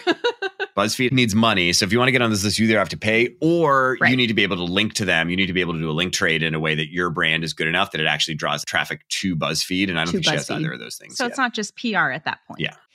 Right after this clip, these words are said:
Speaker 1: So if word of mouth is going to be her strongest strategy, besides getting on, like, mom blogs or, like, baby blogs, what other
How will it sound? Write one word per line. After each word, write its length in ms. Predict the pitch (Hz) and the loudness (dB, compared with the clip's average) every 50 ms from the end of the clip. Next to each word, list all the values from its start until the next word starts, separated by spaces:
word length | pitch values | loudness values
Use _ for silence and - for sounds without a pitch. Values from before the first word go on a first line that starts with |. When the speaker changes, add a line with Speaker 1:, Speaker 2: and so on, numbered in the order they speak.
| _ - | _ -2
Speaker 1:
So 200 | - 277 277 - - | 0 0 0 2 0
if 300 | - 277 359 - - - - - | 0 0 0 -2 -6 -8 -10 -6
word 240 | - 190 208 202 196 | -2 0 2 2 2
of 140 | 196 175 - | 0 0 0
mouth 280 | 165 151 147 156 - | 0 0 -2 -2 -2
is 120 | - 165 160 | -4 -4 -2
going 220 | - 156 156 160 | -2 -2 -2 -4
to 80 | 160 160 | -4 -2
be 120 | 160 156 | -2 -4
her 200 | 156 160 - 165 160 | -2 -4 -4 -4 -4
strongest 600 | - - - - 151 147 147 151 147 151 - - | -4 -6 -6 -6 -6 -4 -4 -4 -6 -6 -6 -8
strategy, 760 | - - 135 127 120 123 151 - - 175 170 175 175 180 - - - - _ - | -6 -4 -4 -4 -4 -4 -6 -6 -4 -2 0 0 0 -2 -4 -10 -20 -10 _ 0
besides 440 | 226 226 - 240 233 294 415 - - | 0 2 4 4 2 2 0 -2 -2
getting 300 | - 208 196 202 196 190 | 0 2 2 2 2 0
on, 360 | - - 175 175 170 170 170 | 0 -2 -2 -2 -2 -4 -4
like, 320 | 165 160 160 - - _ _ _ _ _ _ _ | -4 -4 -6 -6 -8 _ _ _ _ _ _ _
mom 340 | 196 202 214 226 226 233 233 | 2 4 6 6 6 4 2
blogs 640 | 233 220 214 208 208 202 202 196 196 190 190 - 170 | 2 2 2 2 2 2 0 0 -2 -6 -8 -8 -8
or, 120 | 160 156 | -8 -8
like, 220 | 160 - 175 165 _ | -8 -10 -12 -4 _
baby 280 | - 190 190 180 208 208 | 0 0 2 2 0 0
blogs, 520 | 208 202 196 185 190 190 190 190 214 - - _ - | 0 -2 -2 -2 -2 -2 -4 -6 -8 -12 -16 _ -8
what 280 | - 185 202 262 392 - - - | -4 -2 -2 -2 -2 -2 -2 0
other 480 | 190 214 196 214 214 208 202 190 - | 2 2 2 2 2 2 2 0 -2